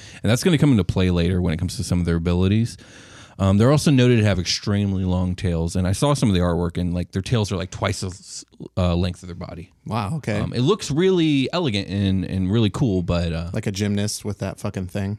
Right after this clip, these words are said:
Speaker 2: That
Speaker 1: Yeah,
Speaker 2: ribbon.
Speaker 1: it looks like, exactly, it looks like a <laughs> really long ribbon sash, if you will. <laughs> So, um, furthermore, Mercury dragons are noted to be, oh, I already said this. They're noted to be the fastest besides yellows. Um, this is in combat. Like, not only can they literally, like, go in a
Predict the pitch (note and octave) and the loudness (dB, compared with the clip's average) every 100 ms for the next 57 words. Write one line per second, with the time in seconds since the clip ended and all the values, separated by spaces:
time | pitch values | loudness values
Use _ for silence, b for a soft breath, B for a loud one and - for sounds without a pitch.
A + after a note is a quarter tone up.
0 | - G2+ F#3+ B3+ A3 E3+ D#3+ A3 D3+ C#3 | -8 -4 0 2 4 2 2 0 0 0
1 | D#3 G3 - A2+ B2+ B2+ A#2+ A#2 A2+ D3 | 0 0 2 0 2 2 2 2 4 2
2 | A#2 A2+ G#2+ F#2 G2+ A2 G2 G2 - F#2+ | 4 2 0 0 2 2 2 0 0 -2
3 | F2+ - G2+ F2+ F2+ F#2 - - - C#3+ | -4 -6 -4 -2 -2 -2 -6 -6 -6 -8
4 | - - A#2 G#2+ G#2 G2+ F#2 F2+ G2 - | -8 2 4 6 6 4 2 0 -4 0
5 | G#3 G3 E3+ C#3+ B - G3 G#3+ G3+ F#3+ | 2 4 2 2 B -4 0 2 2 4
6 | F3 C#3 C3 C3+ C3 B2+ A#2+ - - C3 | 4 4 4 6 4 2 -2 -8 -2 0
7 | A2+ A2+ A2 G#2 F#2 F#2+ F#2+ - F2+ F2 | 2 4 4 2 0 0 -2 -4 -6 -8
8 | B B - A2 G#2+ G#2 F#2+ F#2 - F2+ | B B -2 0 2 2 0 -2 -2 -2
9 | G2+ G2 - F#2+ F#2 F#2 F2+ G2 - - | -4 -10 -6 -4 -2 -2 -2 -2 -6 -6
10 | F#2+ E2+ E2 - - - B2 A2 A2+ B2+ | -4 -4 -6 -10 -16 -14 -6 -2 0 2
11 | A2 G2 A2 A2 F#2 A#2 A#2 A2+ D#2+ G2+ | 0 0 -4 -6 -4 -2 0 -2 -2 -4
12 | A#2 C#3 D3 C#3+ A#2+ A#2 G2+ F#2+ G#2+ G#2+ | -4 -2 0 2 0 0 0 0 2 2
13 | G#2 F#2 F2+ F#2 F#2 E2+ | 2 2 0 0 0 0